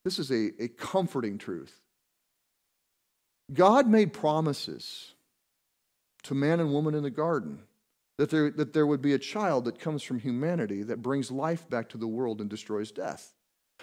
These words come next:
God made pr-, promises to Abraham that through him would a nation come that would bless all of the other nations of the world, and that his descendant, that his descendant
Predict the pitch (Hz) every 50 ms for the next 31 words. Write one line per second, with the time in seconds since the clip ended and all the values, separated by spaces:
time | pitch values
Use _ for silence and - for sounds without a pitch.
0 | - _ - 220 277 277 247 220 190 143 - - - 170 185 196 - - - 190
1 | 185 185 180 156 - - 120 107 - - - - - 147 160 165 151 151 131 113
2 | 104 117 101 92 82 82 101 - _ _ _ _ _ _ _ _ _ _ _ -
3 | 120 123 143 139 131 131 - - - - - 160 151 143 131 127 180 202 202 202
4 | 196 180 147 139 131 127 127 131 151 175 180 170 - - 135 123 117 113 - -
5 | - 160 147 120 104 101 104 104 117 90 113 117 117 117 127 143 131 131 - -
6 | - 127 123 120 123 117 113 120 113 110 110 110 107 107 110 113 113 - - 110
7 | 104 101 107 101 95 107 104 113 143 143 113 107 107 - - - - - 117 135
8 | 131 120 117 156 165 160 143 120 123 131 - - - 190 190 180 135 107 98 92
9 | 76 73 - - - _ _ _ _ _ _ _ _ - 123 110 143 131 117 -
10 | 117 113 - - - - 208 185 151 120 101 101 92 87 -